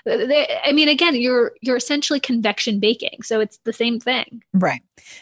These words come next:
Speaker 2: Um, and you mentioned an egg. So
Speaker 1: Yes.
Speaker 2: boiling an egg, do I need to put water in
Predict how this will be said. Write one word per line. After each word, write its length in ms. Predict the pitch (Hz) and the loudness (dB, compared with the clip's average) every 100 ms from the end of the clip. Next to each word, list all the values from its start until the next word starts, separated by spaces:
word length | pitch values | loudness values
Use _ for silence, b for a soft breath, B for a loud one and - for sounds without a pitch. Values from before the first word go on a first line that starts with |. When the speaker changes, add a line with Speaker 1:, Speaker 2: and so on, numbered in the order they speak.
| - | 2
Speaker 2:
Um, 240 | 226 233 220 | 4 4 4
and 140 | 240 240 | 4 6
you 60 | |
mentioned 320 | 269 359 370 294 | 6 4 4 4
an 140 | 220 - | 4 0
egg. 440 | 185 180 160 - - _ _ _ _ _ _ | 0 0 -2 -12 -20 _ _ _ _ _ _
So 400 | - 220 185 170 | 0 6 6 6
Speaker 1:
Yes. 240 | 262 262 220 | 2 2 4
Speaker 2:
boiling 440 | 202 220 285 269 | 6 8 6 4
an 100 | 262 240 | 2 4
egg, 260 | 175 165 170 | 4 2 2
do 140 | 180 | 0
I 80 | 190 | 2
need 220 | 190 180 | 0 -4
to 60 | 180 | -2
put 200 | 196 180 | -2 2
water 340 | 175 185 302 | 4 6 4
in 180 | 381 | 0